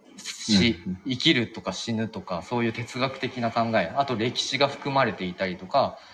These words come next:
Speaker 1: あと時事ネタですね。なんか、い-、今現在どういうことが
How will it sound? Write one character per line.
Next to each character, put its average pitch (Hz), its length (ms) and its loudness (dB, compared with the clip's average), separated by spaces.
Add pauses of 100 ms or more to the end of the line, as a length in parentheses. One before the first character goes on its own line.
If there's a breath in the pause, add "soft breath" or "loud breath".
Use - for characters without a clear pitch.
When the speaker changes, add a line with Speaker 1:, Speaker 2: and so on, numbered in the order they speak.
(260 loud breath)
Speaker 1:
あ - 80 2
と 110 100 -4
時 101 200 -8
事 110 120 -2
ネ 110 120 0
タ 107 160 2
で 104 100 -2
す - 100 -12
ね。 85 180 -18 (540 soft breath)
な 123 100 -6
ん - 40 -8
か、 101 180 4
い-、 143 220 -4
今 156 200 4
現 151 300 2
在 87 220 0
ど - 160 2
う 127 60 4
い 104 60 2
う 95 80 -6
こ - 80 -14
と 95 100 -6
が 92 80 0